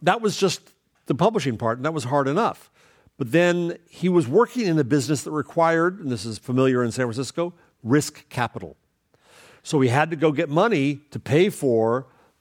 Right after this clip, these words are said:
the space, the presses, the metal, the paper before the first gulden would come in.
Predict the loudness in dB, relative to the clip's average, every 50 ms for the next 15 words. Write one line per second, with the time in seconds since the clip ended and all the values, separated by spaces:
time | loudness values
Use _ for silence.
0 | _ -10 -10 -6 -2 0 2 2 2 2 0 -2 -4 -6 -8 -12 _ _ _ _
1 | -12 -6 0 0 0 0 0 0 -2 -2 -2 -4 -6 -12 -16 _ _ -10 -4 -2
2 | 0 2 2 2 2 2 0 -2 -6 -10 _ _ -6 -6 -2 -2 -2 -2 0 0
3 | -2 -2 -2 -4 -6 _ -10 -8 -4 -2 2 2 2 2 2 0 0 0 0 0
4 | 0 -2 -6 -10 -16 -20 _ _ _ _ _ _ _ _ _ _ _ _ _ _
5 | 2 4 4 4 4 4 2 2 2 -2 -2 -4 -6 _ _ _ _ _ -4 -2
6 | -2 -2 0 0 0 2 2 2 0 -2 -6